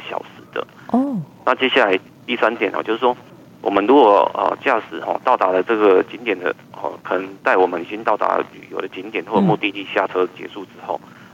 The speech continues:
Speaker 1: 那我们就要让驾驶员去休息啊，不要去打扰他。那接下来第四点，驾驶员，哎，必须要去遵守我们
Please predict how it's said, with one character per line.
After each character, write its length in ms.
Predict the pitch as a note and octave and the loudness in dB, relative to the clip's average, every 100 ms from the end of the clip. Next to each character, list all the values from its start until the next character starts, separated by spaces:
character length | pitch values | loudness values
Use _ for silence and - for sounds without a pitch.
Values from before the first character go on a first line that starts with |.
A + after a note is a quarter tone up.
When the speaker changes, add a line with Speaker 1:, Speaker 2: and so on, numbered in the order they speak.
| - | -4
Speaker 1:
那 120 | C3 | 2
我 80 | G2 | 2
们 180 | F#2+ F2 | 0 -6
就 140 | G2+ | -2
要 80 | G2+ | 0
让 280 | G2+ G2 F#2+ | 0 -2 -4
驾 180 | G#2+ G2 | -4 -4
驶 160 | F#2+ F2 | -6 -18
员 100 | F2 | -18
去 120 | G2+ | -16
休 280 | F#2+ F#2+ F2+ | -10 -6 -6
息 280 | - - - | -8 -12 -8
啊， 160 | G1+ - | -10 -8
不 80 | F#2 | -4
要 180 | G#2 G2 | -2 -2
去 300 | G#2 F#2 - | -4 -6 -4
打 120 | - E2+ | -4 -2
扰 140 | F2 - | -4 -2
他。 260 | F#2 F2+ F2+ - - - - - - - - - - | -2 -2 -8 -20 -20 -20 -20 -20 -20 -20 -20 -16 -4
那 100 | A2+ | -2
接 140 | C3 | 0
下 160 | A#2+ A#2+ | 2 2
来 40 | F#2+ | 0
第 160 | A2+ | -8
四 160 | G#2+ G#2+ | -8 -8
点， 160 | B1+ - - - - - - | -10 -12 -18 -20 -20 -20 -4
驾 180 | D#3 C3 G#2 | 0 0 0
驶 80 | |
员， 260 | G2 F#2+ G2 - - | -2 -2 -4 -8 -6
哎， 160 | G2+ | -8
必 140 | - A2+ | -6 0
须 100 | A2+ | 0
要 100 | A2+ | 2
去 140 | A2 | -2
遵 180 | G#2 G#2 | -4 -4
守 100 | F#2 | -2
我 100 | E2 | -2
们 160 | - | -4